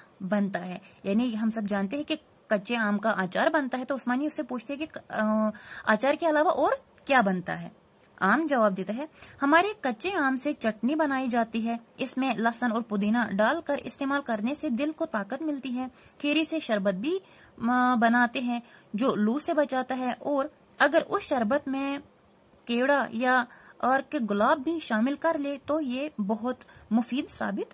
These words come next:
होता है, दिल की घबराहट भी दूर करता है।" आम क्या उसे कहता है कि कच्चे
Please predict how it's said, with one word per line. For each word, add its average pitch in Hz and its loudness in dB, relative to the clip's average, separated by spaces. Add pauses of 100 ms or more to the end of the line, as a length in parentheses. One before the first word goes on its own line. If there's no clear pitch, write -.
(100)
होता 202 0
है, 202 -6
दिल 214 -2
की 196 -12
घबराहट 185 -2
भी 262 -4 (160)
दूर 170 -6
करता - -16
है।" 170 -16 (760)
आम 226 2
क्या 269 0
उसे 269 -6
कहता 254 -6
है 269 -6
कि 320 -6 (280)
कच्चे 247 -2